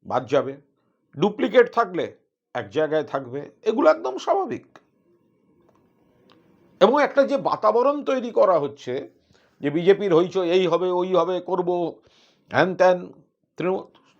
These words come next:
তৃণমূল কংগ্রেস এই নিয়ে একদম ভীত নয়। তৃণমূল কংগ্রেস যে ভোটাররা থাকবেন, তাদের ভোট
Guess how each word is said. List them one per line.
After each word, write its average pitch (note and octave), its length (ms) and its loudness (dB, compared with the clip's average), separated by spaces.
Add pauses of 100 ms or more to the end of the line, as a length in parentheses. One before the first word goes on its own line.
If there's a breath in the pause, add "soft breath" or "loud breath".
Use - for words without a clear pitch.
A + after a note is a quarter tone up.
(140)
তৃণমূল F4+ 360 -4
কংগ্রেস F4 400 -2
এই G4 100 0
নিয়ে E4+ 160 -4
একদম F#4+ 300 -4
ভীত C#4 220 2
নয়। G3+ 200 0
তৃণমূল A3+ 460 -4
কংগ্রেস C4 520 0 (400 soft breath)
যে F#3 340 2
ভোটাররা G#3+ 580 0
থাকবেন, G#3 640 -2
তাদের A3+ 460 0
ভোট F3 560 4